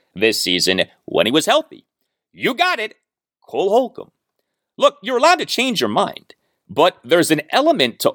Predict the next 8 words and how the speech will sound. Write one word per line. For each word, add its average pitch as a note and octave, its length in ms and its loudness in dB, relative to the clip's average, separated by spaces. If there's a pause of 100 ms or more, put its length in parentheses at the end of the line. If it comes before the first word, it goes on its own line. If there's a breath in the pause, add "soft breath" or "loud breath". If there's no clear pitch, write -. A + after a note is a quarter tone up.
all B3+ 240 6
of G#2+ 160 2
this G2 360 4
<laughs> C#3+ 120 2
that - 200 2
reeks F#3 580 4
of, A#2 380 6 (680)
"Dude, G3+ 520 6